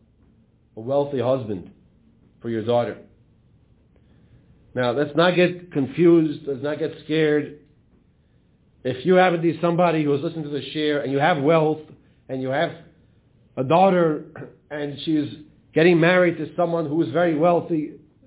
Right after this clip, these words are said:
that, that's not the problem. Or if you are a family of tremendous wealth and you have a son <laughs> who's being married off, that's not what we're talking about here.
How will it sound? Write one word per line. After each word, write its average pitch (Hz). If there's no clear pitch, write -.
that, 151
that's 156
not 160
the 160
problem. -
Or 202
if 143
you 208
are 180
a 139
family 175
of 139
tremendous 160
wealth 156
and 135
you 160
have 165
a 165
son 180
<laughs> -
who's 175
being 165
married 170
off, 156
that's 170
not 180
what 160
we're 147
talking 170
about 101
here. 87